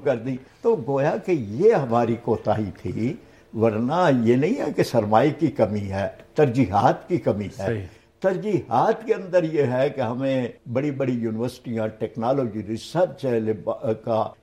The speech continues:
Speaker 1: کے اوپر خرچ کرنا چاہیے۔ آج بھی ضرورت ہے۔ اب تو واضح ہو گیا نا جی کہ ہمارے اگر ایک وقت کے اندر وہ جو ہمارے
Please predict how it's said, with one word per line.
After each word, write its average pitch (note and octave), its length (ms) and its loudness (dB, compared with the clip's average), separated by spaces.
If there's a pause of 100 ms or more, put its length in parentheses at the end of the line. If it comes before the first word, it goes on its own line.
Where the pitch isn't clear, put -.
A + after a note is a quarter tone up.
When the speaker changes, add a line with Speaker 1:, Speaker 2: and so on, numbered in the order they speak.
Speaker 1:
کے C3+ 60 -2
اوپر B2+ 320 0
خرچ A2 380 -4
کرنا C3+ 300 -4
چاہیے۔ F3 380 -2 (120)
آج B2+ 400 2
بھی E3+ 220 -8
ضرورت A#2+ 520 -4
ہے۔ A2+ 60 0 (100)
اب C3+ 140 -8
تو G#3 140 2
واضح F#3+ 360 2
ہو D#3+ 180 2
گیا A#2 140 0
نا A2 160 -4
جی F3+ 180 0 (460)
کہ F3+ 320 4 (240)
ہمارے D#3+ 380 4
اگر C#3+ 640 2 (340)
ایک F3 380 2 (160)
وقت F#3 360 -2
کے E3 100 -2
اندر B2+ 680 0 (440)
وہ C3+ 180 2
جو B2+ 280 2 (1000)
ہمارے A2+ 460 2